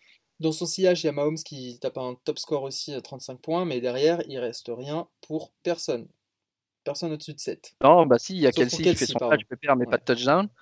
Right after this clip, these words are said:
Speaker 1: Ouais.
Speaker 2: Mais par contre, le running game, non. Pourtant, euh, dans un match où ils ont, ils ont été en tête, euh, tout le match, ils ont continué à faire des passes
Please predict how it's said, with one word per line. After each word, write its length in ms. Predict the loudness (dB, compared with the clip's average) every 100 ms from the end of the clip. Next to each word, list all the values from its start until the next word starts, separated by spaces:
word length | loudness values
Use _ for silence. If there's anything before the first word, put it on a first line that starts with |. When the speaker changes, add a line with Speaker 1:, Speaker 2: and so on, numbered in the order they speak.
| -16
Speaker 1:
Ouais. 100 | -16 -6 -2
Speaker 2:
Mais 80 |
par 160 | 2 2
contre, 180 | 2 4
le 60 |
running 240 | 6 4 2
game, 240 | 2 2
non. 220 | 0 -2 -6 _ _
Pourtant, 380 | -4 4 6 8
euh, 120 | 6
dans 180 | 4 0
un 60 | 0
match 220 | 0 -2
où 40 | -6
ils 120 | -4
ont, 600 | -4 -2 -4 -6 -10 -12 _ -16
ils 180 | -6 -4
ont 60 |
été 160 | -2 -2
en 80 | 0
tête, 280 | 0 0
euh, 100 | -2
tout 120 | -2 0
le 60 |
match, 260 | 2 2 0
ils 120 | -6
ont 40 |
continué 320 | -2 -4 2 2
à 40 |
faire 160 | 2 -2
des 80 | 6
passes 240 | 4